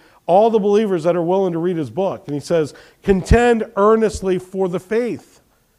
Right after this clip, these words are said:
Now, he, now what in the world do we find as we go through these stories? Well, we're gonna find a couple things that are true.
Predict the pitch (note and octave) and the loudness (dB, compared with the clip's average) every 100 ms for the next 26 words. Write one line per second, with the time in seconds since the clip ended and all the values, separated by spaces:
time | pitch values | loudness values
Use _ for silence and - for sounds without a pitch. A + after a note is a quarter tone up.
0 | _ _ _ _ D#3+ G3 F#3 C3 - _ | _ _ _ _ 2 4 6 2 -4 _
1 | F3 - E3+ E3+ D#3+ F3 A#3 - - - | -16 -6 0 2 2 2 0 0 -10 -6
2 | F3+ E3+ E3 G#3+ F#3+ F3 E3+ - F#3+ A3+ | -4 -2 0 2 2 0 -2 -2 0 2
3 | F#3 E3 D#3+ D#3+ E3+ E3+ E3+ D3+ C#3+ - | 0 -2 -6 -4 -4 -4 -6 -4 -8 -4
4 | G#3 A3 C3+ A#2+ D3+ E3 F#3 - _ _ | -2 0 -2 -6 -2 0 -2 -6 _ _
5 | _ _ _ _ _ _ - _ _ _ | _ _ _ _ _ _ -20 _ _ _
6 | _ - F#3 A#3 G#3+ G#3 G3+ F#3+ G3 F3 | _ -2 4 4 4 2 2 0 0 0
7 | F3 F3 G3 F3 D#3+ - - D3 D3+ D#3 | -2 -2 -2 -2 -4 -10 -12 -4 0 0
8 | - A#3+ A#3+ D3 | -2 0 2 2